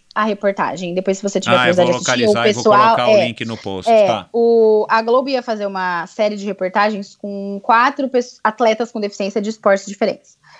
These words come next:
Speaker 1: E eles entraram comigo, em contato comigo no começo daquele ano, perguntando se go-, se eu gostaria de participar. Eu falei, "Gostaria", tal, não sei o quê.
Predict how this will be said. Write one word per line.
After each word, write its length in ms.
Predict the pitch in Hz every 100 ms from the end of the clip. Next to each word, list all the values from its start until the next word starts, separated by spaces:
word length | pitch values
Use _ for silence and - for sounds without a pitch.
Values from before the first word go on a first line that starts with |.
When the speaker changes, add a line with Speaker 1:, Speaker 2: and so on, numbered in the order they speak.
| -
Speaker 1:
E 60 | 226
eles 180 | 233 226
entraram 340 | 214 202 196
comigo, 340 | 202 196 190 -
em 100 | 202
contato 300 | 196 190 190
comigo 220 | 196 175
no 100 | 175
começo 480 | 196 208 208 240 208
daquele 440 | 190 175 170 196
ano, 440 | 226 202 220 294 381 - - _ _ _ _ -
perguntando 500 | 277 277 311 262 269
se 220 | 269 277
go-, 200 | 247 262 -
se 100 | 269
eu 80 |
gostaria 400 | 247 247 247 247
de 60 | 220
participar. 360 | 240 233 285 185
Eu 60 |
falei, 160 | - 220
"Gostaria", 540 | 269 269 339 320 320
tal, 200 | 320 262
não 60 | 262
sei 80 | 262
o 40 |
quê. 100 | 277